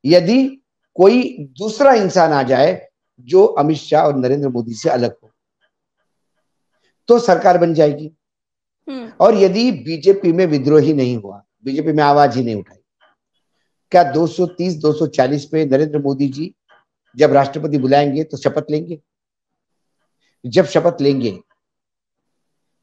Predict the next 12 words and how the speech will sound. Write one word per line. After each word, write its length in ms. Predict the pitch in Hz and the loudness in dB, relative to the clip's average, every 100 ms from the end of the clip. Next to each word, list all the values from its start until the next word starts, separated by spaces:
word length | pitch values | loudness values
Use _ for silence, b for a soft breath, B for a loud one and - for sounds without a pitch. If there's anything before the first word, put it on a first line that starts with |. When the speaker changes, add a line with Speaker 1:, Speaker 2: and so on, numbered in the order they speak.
| - | -4
Speaker 1:
तो 60 | |
फिर 140 | 143 143 | 0 4
आपको 360 | 131 - 156 | 2 0 -6
बहुमत 320 | 131 123 139 151 | -2 0 0 -2
सिद्ध 300 | - 143 147 | -4 -2 0
करना 280 | 151 143 143 | 0 -2 -4
होगा। 260 | 139 139 - _ _ _ _ _ _ _ _ _ _ | -6 -8 -14 _ _ _ _ _ _ _ _ _ _
एक 200 | 147 175 143 | -2 0 2
महीने 200 | 143 160 | 0 2
का 100 | 151 | 0
time 280 | - 139 156 | 0 0 0
होगा, 300 | 135 127 131 | -2 -4 -6